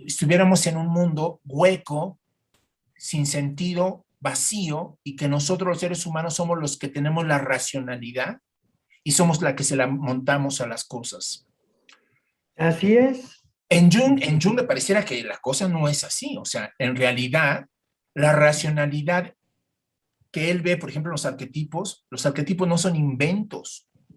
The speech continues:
Speaker 2: No.
Speaker 1: Los arquetipos son, digamos,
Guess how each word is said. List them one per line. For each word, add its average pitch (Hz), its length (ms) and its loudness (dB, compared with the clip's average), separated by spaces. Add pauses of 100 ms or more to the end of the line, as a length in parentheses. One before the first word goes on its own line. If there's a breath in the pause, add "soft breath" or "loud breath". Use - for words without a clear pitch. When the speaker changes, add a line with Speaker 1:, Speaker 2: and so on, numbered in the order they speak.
(340)
Speaker 2:
No. 147 480 -2 (720 soft breath)
Speaker 1:
Los 143 160 -2
arquetipos 185 640 0
son, 175 260 2
digamos, 165 600 -2